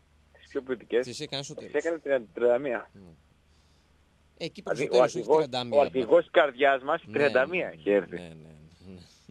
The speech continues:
Speaker 1: Αυτή η παιχτούρα.
Speaker 2: Έτσι.
Speaker 1: Η τε-, η τεράστια
Speaker 2: Ο
Speaker 1: παιχτούρα αυτή
Speaker 2: Σέρχιο,
Speaker 1: εδώ.
Speaker 2: ναι, ναι, ναι, ναι.
Speaker 1: Ορίστε.
Speaker 2: Ο Σέρχιο, λέω.
Speaker 1: Ο Σέρχιο, φυσικά. Αυτή η
Speaker 2: Ναι.
Speaker 1: τεράστια παιχτούρα.
Speaker 2: Ναι.
Speaker 1: Ο αρχηγός της καρδιάς μας, τριάντα μία του μηνός έχει έρθει.
Speaker 2: Μάλιστα.
Speaker 1: Μέχρι και ο Βαγγέλης Πλατέλας.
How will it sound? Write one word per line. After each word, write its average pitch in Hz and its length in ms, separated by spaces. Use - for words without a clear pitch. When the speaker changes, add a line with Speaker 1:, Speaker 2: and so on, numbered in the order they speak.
Speaker 1:
Αυτή 107 260
η 123 220
παιχτούρα. 127 760
Speaker 2:
Έτσι. 110 520
Speaker 1:
Η 117 140
τε-, 135 240
η 135 140
τεράστια 127 560
Speaker 2:
Ο 113 40
Speaker 1:
παιχτούρα 113 400
αυτή 101 120
Speaker 2:
Σέρχιο, 113 200
Speaker 1:
εδώ. 98 140
Speaker 2:
ναι, 113 140
ναι, 98 240
ναι, 87 260
ναι. 80 260
Speaker 1:
Ορίστε. 185 600
Speaker 2:
Ο 143 120
Σέρχιο, 175 480
λέω. 78 180
Speaker 1:
Ο 208 60
Σέρχιο, 220 440
φυσικά. 147 480
Αυτή 151 160
η - 20
Speaker 2:
Ναι. 135 100
Speaker 1:
τεράστια 143 360
παιχτούρα. 127 440
Speaker 2:
Ναι. 82 80
Speaker 1:
Ο 113 120
αρχηγός 117 280
της 127 100
καρδιάς 127 300
μας, 196 80
τριάντα 175 280
μία 202 140
του 208 120
μηνός 214 260
έχει - 140
έρθει. 95 160
Speaker 2:
Μάλιστα. 80 300
Speaker 1:
Μέχρι 190 340
και 156 120
ο 147 80
Βαγγέλης 147 540
Πλατέλας. 123 720